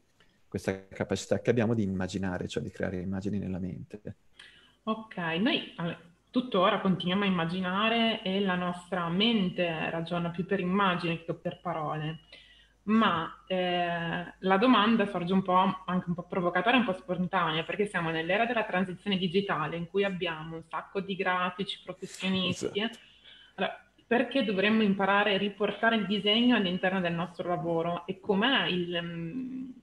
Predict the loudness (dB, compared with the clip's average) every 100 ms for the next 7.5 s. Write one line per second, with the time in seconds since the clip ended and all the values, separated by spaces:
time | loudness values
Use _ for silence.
0 | -18 -14 -14 -14 _ _ _ _ _ -4
1 | -2 2 4 6 4 4 0 0 0 0
2 | -2 0 2 2 2 2 0 -4 -4 -4
3 | -6 -6 -8 -12 -20 _ 0 4 6 4
4 | 2 0 -4 -10 -14 -8 -2 0 0 -2
5 | -2 0 0 2 0 2 0 0 -4 -2
6 | 0 0 -2 -4 -2 -4 -2 -4 -2 -2
7 | 0 2 2 0